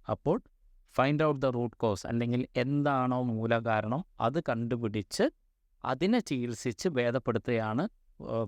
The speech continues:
പരിപൂർണമായ രീതിയിൽ മുടി കൊഴിച്ചിൽ മാറ്റാനുള്ള ഒരു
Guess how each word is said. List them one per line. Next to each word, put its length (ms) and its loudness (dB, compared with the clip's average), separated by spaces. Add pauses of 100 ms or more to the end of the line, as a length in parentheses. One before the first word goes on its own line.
പരിപൂർണമായ 720 0
രീതിയിൽ 360 -2 (340)
മുടി 160 -2
കൊഴിച്ചിൽ 400 0
മാറ്റാനുള്ള 840 0
ഒരു 200 -2